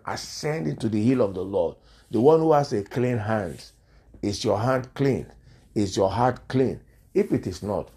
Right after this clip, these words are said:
why don't you first go to the Lord and confess your sins before God and ask that the blood of Jesus wash away your sins and purify your heart? L-, have a clear conscience before the Lord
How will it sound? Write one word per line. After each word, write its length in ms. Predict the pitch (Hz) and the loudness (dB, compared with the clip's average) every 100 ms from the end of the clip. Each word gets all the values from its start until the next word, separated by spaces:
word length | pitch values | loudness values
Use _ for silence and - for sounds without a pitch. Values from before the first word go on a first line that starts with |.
| - - | -20 -2
why 160 | 143 | 0
don't 220 | 156 151 | 2 0
you 60 | 143 | -4
first 340 | 127 143 127 | 0 2 0
go 160 | - 131 | 0 0
to 100 | 123 | 0
the 120 | 101 | -4
Lord 320 | 95 95 78 - - - - | 0 -2 -2 -10 -20 -20 -6
and 220 | 110 107 | -4 -2
confess 480 | 110 98 143 147 151 | -4 -2 0 0 -2
your 120 | 147 | -4
sins 280 | - 131 113 | 0 -2 -2
before 380 | 107 - 104 | -8 -2 -2
God 300 | 87 90 71 - - - - | 0 -2 -4 -10 -20 -20 -4
and 200 | 110 104 - | 0 0 0
ask 260 | 147 170 | 2 2
that 180 | - 92 | 2 -2
the 100 | 98 95 - _ | -4 -12 -20 _
blood 300 | 120 135 131 | 0 0 2
of 140 | 98 | -4
Jesus 580 | 90 131 120 135 127 - _ _ _ | -2 -2 0 -2 -2 -12 _ _ _
wash 360 | - 104 131 127 | -8 6 6 6
away 220 | 101 117 | 4 4
your 140 | 107 92 | 4 0
sins 380 | - 110 120 - - _ | -4 -6 -6 -12 -20 _
and 180 | 113 110 - | -4 -4 2
purify 480 | 175 175 117 143 135 | 2 4 0 0 2
your 220 | 131 113 | 2 0
heart? 420 | - 98 85 - - _ _ _ _ _ _ _ - | 0 -6 -8 -12 -20 _ _ _ _ _ _ _ -4
L-, 300 | 120 131 139 - _ | -2 0 -4 -10 _
have 380 | - 120 180 185 | -6 0 4 4
a 160 | 120 113 - | 4 0 -4
clear 280 | - 151 147 | -2 2 2
conscience 680 | 147 - 127 123 131 131 - | 0 0 0 0 -2 -2 -4
before 400 | 110 98 - 123 | -6 -6 2 2
the 140 | 107 | 2
Lord 300 | 85 98 73 | -2 -2 -4